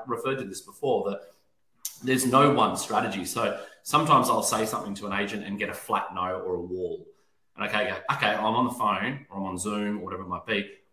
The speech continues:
What, what am I gonna do <laughs> next?" You know what I mean? How do I get over that wall? How do I get past that hard no?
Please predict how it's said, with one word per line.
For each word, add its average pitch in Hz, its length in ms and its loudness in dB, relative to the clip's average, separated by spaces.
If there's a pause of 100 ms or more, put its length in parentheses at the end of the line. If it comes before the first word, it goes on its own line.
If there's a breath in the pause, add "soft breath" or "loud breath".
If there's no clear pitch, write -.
(380)
What, 120 340 2
what 127 100 8
am 131 80 6
I 135 140 4
gonna 107 180 0
do 98 180 -2
<laughs> 107 140 0
next?" - 360 0 (400 loud breath)
You 135 80 8
know 127 80 12
what 127 60 10
I 139 100 8
mean? 135 80 4
How 151 260 8
do 147 60 10
I 135 100 10
get 120 160 4
over 127 260 6
that 107 160 2
wall? 120 300 8
How 123 160 4
do 135 140 4
I 117 280 4
get 113 300 -2
past 117 340 4
that 104 200 -4
hard 107 420 0
no? 107 380 0